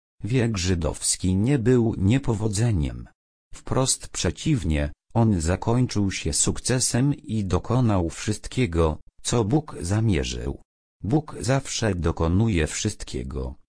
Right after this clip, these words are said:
czego zapragnie. Izajasza, rozdział czterdziesty szósty, wersety dziewiąty i dziesiąty.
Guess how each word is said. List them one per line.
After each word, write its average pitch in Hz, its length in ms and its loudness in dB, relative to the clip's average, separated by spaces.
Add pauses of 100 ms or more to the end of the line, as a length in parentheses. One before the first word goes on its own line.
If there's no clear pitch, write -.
czego 117 360 2
zapragnie. 98 840 0 (220)
Izajasza, 101 640 2
rozdział 95 600 2
czterdziesty 76 720 -2
szósty, 110 600 2
wersety 82 720 0
dziewiąty 95 680 0
i 101 240 -4
dziesiąty. 92 680 0